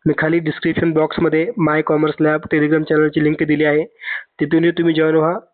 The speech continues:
किंवा तुम्ही डायरेक्ट Telegramच्या चॅनलमध्ये सर्च बॉक्समध्ये माय कॉमर्स लॅब असं सर्च करा आणि तिथूनही तुम्ही जॉईन होऊ शकता.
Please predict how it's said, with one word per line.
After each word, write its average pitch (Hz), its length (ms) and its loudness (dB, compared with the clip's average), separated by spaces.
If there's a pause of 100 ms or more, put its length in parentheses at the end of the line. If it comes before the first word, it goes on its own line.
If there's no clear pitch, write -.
किंवा 170 220 2
तुम्ही 170 300 2
डायरेक्ट 170 400 0
Telegramच्या 170 800 0 (680)
चॅनलमध्ये 165 560 2
सर्च 165 320 -4
बॉक्समध्ये 160 520 0
माय 165 360 0
कॉमर्स 156 400 -2
लॅब 156 180 2
असं 151 160 -4
सर्च 156 220 -2 (120)
करा 160 140 2 (560)
आणि 147 180 0
तिथूनही 156 320 2
तुम्ही 165 360 2 (260)
जॉईन 139 200 2
होऊ 139 100 6
शकता. - 380 -4